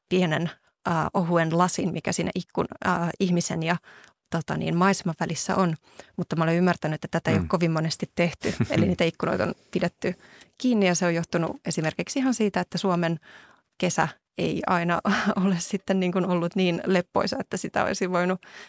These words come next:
Speaker 1: voinut noin vaan tehdä. Ja vaikka olisikin ollut hyvä kesä, niin sen lähimetsän hyttyset on
Speaker 2: Mm.
Speaker 1: sitten tullut sieltä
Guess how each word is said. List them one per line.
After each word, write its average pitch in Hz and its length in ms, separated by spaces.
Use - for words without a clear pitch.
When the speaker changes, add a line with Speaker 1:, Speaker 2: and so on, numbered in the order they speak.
Speaker 1:
voinut 277 220
noin 214 200
vaan 190 160
tehdä. 196 260
Ja 165 100
vaikka 175 240
olisikin 214 460
ollut 170 220
hyvä 175 240
kesä, 180 300
niin 170 260
sen 175 240
lähimetsän 175 640
hyttyset - 640
on 185 140
Speaker 2:
Mm. 95 260
Speaker 1:
sitten - 340
tullut - 280
sieltä - 380